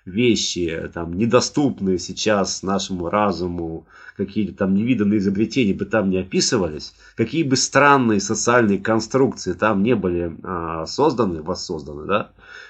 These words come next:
а, всё это логично, и ты понимаешь, почему это происходит. И вот, наверное, а, не хочется начинать с минусов, да, поэтому, ну, скажем так, нач-, начну с плюса, да, вот что мне понравилось в трилогии.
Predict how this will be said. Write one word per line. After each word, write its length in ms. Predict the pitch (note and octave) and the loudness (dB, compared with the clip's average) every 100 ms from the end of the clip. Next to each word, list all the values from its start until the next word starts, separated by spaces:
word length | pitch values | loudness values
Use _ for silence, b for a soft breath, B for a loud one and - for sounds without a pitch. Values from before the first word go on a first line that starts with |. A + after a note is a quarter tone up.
| B | B
а, 480 | - G2+ G2+ F#2+ F#2 - _ _ _ _ - | -6 -2 0 -2 -4 -10 _ _ _ _ -6
всё 440 | - - F3+ - | -2 4 4 6
это 380 | B2+ C#3+ - B2+ | 4 4 6 4
логично, 600 | A#2 A#2 A2+ A#2 - F#2 - | 6 2 2 -2 -4 -4 -4
и 180 | A2+ A2+ | -2 0
ты 120 | - | -2
понимаешь, 500 | A2 A2 A#2+ D#3+ C#3+ | -2 0 4 4 2
почему 560 | - G#2 - G#2+ A#2 D3 | 0 -2 0 2 2 2
это 260 | - A#2+ G2+ | 2 2 2
происходит. 640 | - F#2+ F#2 G#2+ F#2+ D2+ _ | -2 0 0 0 -2 -2 _
И 80 | G#2 | -2
вот, 160 | A2+ B2+ | 0 2
наверное, 760 | A#2 B2 D3+ C3+ C3 B2 A2+ - | 2 4 4 4 6 4 2 -2
а, 480 | G#2+ G#2 F#2+ F2+ F2 B B B B B B B B _ - | -4 0 0 0 -2 B B B B B B B B _ -4
не 120 | C3+ | 0
хочется 340 | C3+ F3+ - B2 | 6 6 6 2
начинать 280 | A2+ B2+ A#2+ | 2 2 0
с 80 | |
минусов, 460 | - A3 C3 A2+ F#2+ | 2 4 4 2 2
да, 140 | C3 | 4
поэтому, 520 | E3 C#3 C3 A#2 A#2 - | 6 4 4 4 4 2
ну, 240 | A#2+ C#3 - | 2 2 0
скажем 280 | - B2+ B2 | 0 0 2
так, 160 | A#2 | 2
нач-, 120 | A#2 A2 | 2 2
начну 280 | B2 D3 | 0 2
с 60 | C#3 | -2
плюса, 420 | - B2+ G2 C#2 - - | 2 2 2 -6 -14 0
да, 180 | B2+ | 2
вот 120 | C#3+ B2 | 4 2
что 200 | - C3+ | 0 2
мне 120 | A2 | 2
понравилось 600 | A2+ A2+ A2+ F#2 D#2+ D2+ | 4 4 4 2 -2 -8
в 60 | - | -4
трилогии. 580 | G2 A2+ D3+ A2 E2 | 0 2 2 2 0